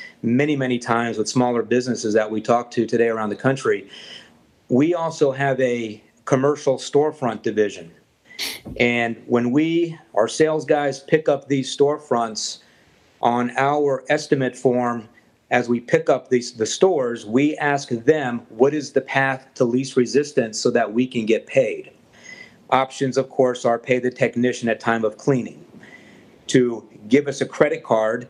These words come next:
and if they do give us their credit card information that we can zap at the end of every month, and we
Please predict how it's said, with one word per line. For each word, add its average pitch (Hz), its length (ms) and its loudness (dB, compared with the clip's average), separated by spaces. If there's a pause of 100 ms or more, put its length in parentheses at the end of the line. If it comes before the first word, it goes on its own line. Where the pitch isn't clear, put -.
(300)
and 113 300 2
if 117 140 -4
they 135 140 2 (120)
do 151 60 4 (140)
give 151 100 0
us 139 120 -4
their 120 180 0
credit 131 220 2
card 120 200 0
information 123 640 0
that 107 160 0
we 120 120 2
can 120 220 -2
zap 120 500 -2
at 110 100 -6
the 113 180 -4
end 123 120 0
of 110 120 2
every 110 260 0
month, 123 400 -2
and 104 80 -10
we 123 120 -2